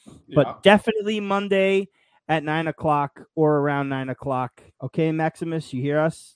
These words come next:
Speaker 2: Nine o'clock Monday.
Speaker 1: Nine o'clock on
Speaker 2: Dino,
Speaker 1: Monday.
Speaker 2: Dino, Forza, Forza, ciao, ciao. Uh, Pasquale, Forza Napoli. Fran, thank you. Vin, thank you. Uh, Pasquale, again, thank you for the stream.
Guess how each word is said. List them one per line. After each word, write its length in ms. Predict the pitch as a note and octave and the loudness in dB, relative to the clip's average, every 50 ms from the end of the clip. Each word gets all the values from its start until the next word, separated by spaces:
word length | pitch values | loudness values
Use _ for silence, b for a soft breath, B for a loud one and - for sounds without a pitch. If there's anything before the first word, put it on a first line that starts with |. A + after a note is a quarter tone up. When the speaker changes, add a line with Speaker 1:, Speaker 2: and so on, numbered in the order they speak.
| _ _ | _ _
Speaker 2:
Nine 240 | C3 C3+ C#3+ D3+ D3+ | -10 -8 -6 -6 -8
o'clock 320 | - - E3 D3 D3 - | -6 -6 -6 -6 -6 -6
Monday. 280 | C#3 C3+ C3 C3 B2 - | -8 -8 -6 -6 -4 -2
Speaker 1:
Nine 120 | D#3+ E3 | -2 -2
o'clock 400 | E3 - F3 F3+ E3+ D#3+ C#3+ C#3+ | -2 0 4 6 6 6 6 4
on 100 | E3 D#3 | 2 2
Speaker 2:
Dino, 60 | D3 | 2
Speaker 1:
Monday. 460 | D3+ E3 D#3+ D#3 D3+ C#3 B2+ A#2 A2 - - _ _ _ _ _ _ | 2 0 0 0 -2 -2 -4 -4 -8 -12 -20 _ _ _ _ _ _
Speaker 2:
Dino, 540 | - C#3 D3+ D#3 D3+ D#3 D3 D3 C#3+ C#3+ C#3+ - _ _ | -4 -2 -2 0 0 0 0 0 -2 -4 -6 -12 _ _
Forza, 580 | - D3 C#3+ C3+ - - - D3+ C#3+ C3+ - - _ | -4 -2 -2 -2 -4 -6 -4 -2 -2 -2 -4 -8 _
Forza, 500 | - - D3 C3+ - - - B2+ B2+ - _ _ | -8 -6 -6 -6 -6 -8 -10 -10 -10 -10 _ _
ciao, 200 | - - A#2 A#2+ - | -12 -12 -10 -10 -10
ciao. 480 | - - F3 F3 E3+ E3 E3 D#3+ D3+ - _ _ _ _ _ _ _ _ - | -4 -2 0 2 2 2 2 0 -2 -6 _ _ _ _ _ _ _ _ -4
Uh, 240 | B2+ C3 B2+ B2 A#2+ | -4 -2 -2 -2 -4
Pasquale, 520 | - - C3+ - - - C#3+ C#3 C3+ C3 | -4 -6 -8 -6 -4 -2 0 0 0 -2
Forza 340 | - - B2+ A#2 - - B2 | -2 -4 -8 -8 -6 -8 -8
Napoli. 460 | A#2 A#2+ A2+ A2 - G#2+ - B2 B2 | -6 -6 -8 -8 -10 -12 -12 -12 -14
Fran, 480 | - _ - - C3+ C3 B2 A2 G#2 G2+ | -16 _ -8 -6 -4 -4 -4 -6 -8 -8
thank 300 | - B2 B2+ A#2+ - - | -8 -8 -8 -8 -8 -10
you. 260 | A#2 A2+ A2 A2 A#2 - - | -10 -10 -10 -10 -12 -10 -6
Vin, 340 | C3 C3+ C3+ B2 A2+ G#2+ - _ | -4 -4 -4 -4 -6 -10 -8 _
thank 300 | C3 C3 B2+ B2 - - | -6 -4 -4 -6 -8 -8
you. 240 | A#2 A2 G#2+ B2 - _ _ _ _ _ _ _ _ _ _ _ _ _ - | -8 -8 -8 -10 -12 _ _ _ _ _ _ _ _ _ _ _ _ _ -12
Uh, 460 | - A#2 A2+ A2 G#2+ G#2+ G#2 G#2+ A2 - | -8 -6 -6 -4 -4 -4 -6 -6 -8 -8
Pasquale, 420 | - C3 A#2 - - B2 A#2+ A#2+ A#2 | -8 -8 -8 -6 -6 -4 -4 -4 -4
again, 280 | A#2 A#2 B2 A#2 A2 - | -4 -4 -6 -6 -6 -6
thank 240 | B2 A#2+ A2+ - - | -6 -8 -8 -8 -10
you 80 | A#2 | -12
for 260 | - - - A#2+ A2+ A2 | -10 -8 -6 -6 -6 -6
the 100 | G#2+ G#2+ - _ _ _ _ | -6 -10 -14 _ _ _ _
stream. 640 | - - - - C3+ B2+ B2+ B2 A#2+ A2+ A2 G#2+ | -20 -20 -12 -8 -6 -6 -6 -6 -8 -12 -14 -18